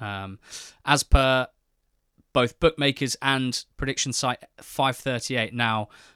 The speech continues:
uh, around a sixty percent chance that Sheffield Wednesday win the league, um, which is probably gonna be news to the new leaders. Who are the old leaders? Plymouth Argyle went back top, uh, three one winners against Pompey. Uh,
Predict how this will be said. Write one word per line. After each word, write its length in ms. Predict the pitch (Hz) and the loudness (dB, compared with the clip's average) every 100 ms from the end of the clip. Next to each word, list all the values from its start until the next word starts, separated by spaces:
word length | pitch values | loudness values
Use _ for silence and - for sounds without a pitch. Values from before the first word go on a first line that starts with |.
| - | -10
uh, 140 | 107 117 | -8 -2
around 240 | 110 107 | -2 0
a 40 | |
sixty 480 | - - 156 - 131 | 0 0 0 -2 -4
percent 360 | - 123 123 - | -4 -4 -4 -4
chance 440 | - 117 104 - | -2 -2 -2 -10
that 120 | - - | -8 -6
Sheffield 380 | 120 - 110 | -6 -6 -8
Wednesday 520 | 110 107 - 104 101 - | -6 -8 -6 -8 -8 -10
win 360 | 113 123 113 | -8 -4 -2
the 60 | 110 | -4
league, 440 | 107 110 107 107 _ - - _ - | -6 -6 -6 -10 _ -20 -20 _ -10
um, 460 | 104 104 101 104 _ | -8 -6 -8 -12 _
which 340 | - 117 - - | -12 -8 -4 -4
is 380 | 127 120 117 - | -4 -4 -4 -6
probably 340 | - 165 139 123 | -4 -4 -4 -4
gonna 180 | 131 123 | -4 -4
be 120 | 127 | -2
news 360 | 131 135 139 - | 0 0 -2 -2
to 380 | 156 151 151 156 _ | -2 0 -2 -6 _
the 120 | 156 | -2
new 280 | 160 165 175 | 2 4 4
leaders. 520 | 180 240 156 98 - _ _ _ _ - | 4 2 0 -4 -10 _ _ _ _ -2
Who 100 | 151 | 0
are 60 | |
the 120 | 175 220 | 4 6
old 160 | 240 | 6
leaders? 460 | 156 110 98 - - _ _ _ | 4 2 -4 -12 -14 _ _ _
Plymouth 260 | 160 147 135 | 0 0 2
Argyle 400 | 127 120 117 113 | 2 4 2 0
went 160 | 117 | -4
back 200 | 117 113 | -2 -2
top, 240 | - 110 - _ _ - | -2 -6 -6 _ _ -12
uh, 80 | 107 | -10
three 260 | - 147 | 0 2
one 200 | 123 117 | 2 0
winners 380 | 120 113 104 - - - - | 0 -4 -6 -12 -20 -20 -8
against 420 | 113 131 120 - | -2 2 0 -2
Pompey. 540 | - 117 110 113 110 - - - | -2 -2 0 -2 -2 -6 -18 -14
Uh, 320 | 117 107 104 | -8 -8 -8